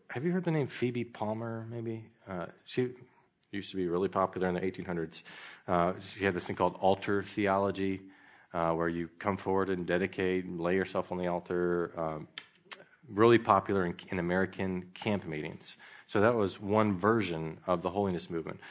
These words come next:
Another is Oberlin perfectionism. And, uh, the key guys here are Charles Finney and Asa Mahan. Okay, some of you have heard those names. So when you hear the word Finney, you know bad, right?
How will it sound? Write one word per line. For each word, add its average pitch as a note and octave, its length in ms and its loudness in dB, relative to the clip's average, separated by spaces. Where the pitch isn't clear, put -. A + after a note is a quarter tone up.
Another A2 400 8
is F2+ 260 4
Oberlin A2 380 6
perfectionism. F#2 760 -2
And, F2+ 500 0
uh, F#2+ 140 -4
the E2+ 160 -4
key A#2+ 220 -4
guys G#2+ 240 0
here F#2+ 220 0
are E2 40 -2
Charles G2+ 480 -2
Finney A2+ 460 -6
and F2+ 160 -2
Asa G2 240 0
Mahan. G2 500 -2
Okay, G2 160 -4
some F#2 280 -10
of F2+ 100 -4
you F2 80 -4
have E2+ 160 -12
heard F2 160 -6
those F#2 160 -4
names. G#2+ 420 -8
So F2+ 460 0
when F#2 100 -2
you F2+ 80 0
hear F#2+ 100 2
the F#2+ 80 2
word F#2 160 0
Finney, G2 480 0
you F2 120 -2
know E2+ 280 0
bad, E2 360 0
right? F2 260 2